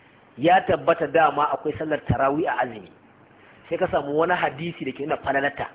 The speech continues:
To, yanzu in kana yi, kana ji a ranka cewa kana neman samun wannan falalar. Kaga dama asalin aikin ya tabbata. Falalar ce bata tabbata ba. Shine sharadi na biyu. Sharadi na uku kuma, kar ka koya wa kowa wannan abin a matsayin addini.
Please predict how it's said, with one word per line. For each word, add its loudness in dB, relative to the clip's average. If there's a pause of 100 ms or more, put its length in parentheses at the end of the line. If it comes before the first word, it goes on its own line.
(800)
To, 4
yanzu 2 (100)
in 4
kana 6
yi, 0
kana 0
ji -4
a 2
ranka 0
cewa 2
kana 0 (160)
neman -4
samun -4
wannan -4
falalar. 2 (920)
Kaga 4
dama 4 (200)
asalin 2
aikin 0
ya 0
tabbata. -8 (320)
Falalar 0
ce -6
bata -4
tabbata -6
ba. -12 (140)
Shine 0
sharadi 0
na -2
biyu. -10 (540)
Sharadi 2
na 6
uku 2
kuma, 2
kar 2
ka 2
koya 4
wa 0 (120)
kowa 6 (100)
wannan 0
abin 0
a -6
matsayin -2
addini. -6